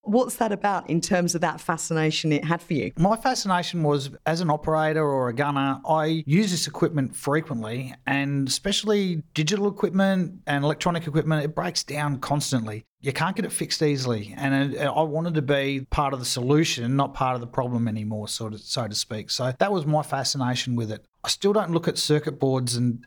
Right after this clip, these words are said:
Speaker 2: and go, "That's amazing, that's wonderful." It doesn't excite me, but what, what I do love doing as a technician is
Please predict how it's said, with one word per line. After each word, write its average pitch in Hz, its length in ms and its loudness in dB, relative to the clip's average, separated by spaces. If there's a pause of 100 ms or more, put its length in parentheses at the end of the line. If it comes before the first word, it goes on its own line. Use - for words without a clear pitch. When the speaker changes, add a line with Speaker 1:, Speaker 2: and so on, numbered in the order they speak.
Speaker 2:
and 123 420 0 (220)
go, 120 180 0
"That's 113 380 -6 (240)
amazing, 110 500 -8
that's - 180 -8
wonderful." 107 540 -6
It 123 140 -6
doesn't 131 400 0
excite 156 320 0
me, 139 100 -4
but 131 120 -2
what, 151 180 2
what 165 100 4
I 170 80 2
do 147 500 0 (120)
love 143 400 0
doing 131 280 0
as 131 180 0
a 117 60 0
technician 139 1000 0
is 135 400 0